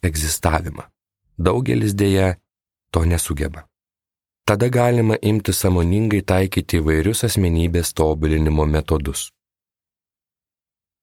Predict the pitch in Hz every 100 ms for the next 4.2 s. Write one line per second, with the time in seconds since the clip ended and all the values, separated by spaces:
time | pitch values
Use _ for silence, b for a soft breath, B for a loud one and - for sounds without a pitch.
0 | _ 131 113 76 73 80 73 - - -
1 | _ _ _ _ _ _ _ _ _ _
2 | - 113 135 120 123 123 - 101 - 95
3 | - - 92 - 113 92 90 90 85 -
4 | - 71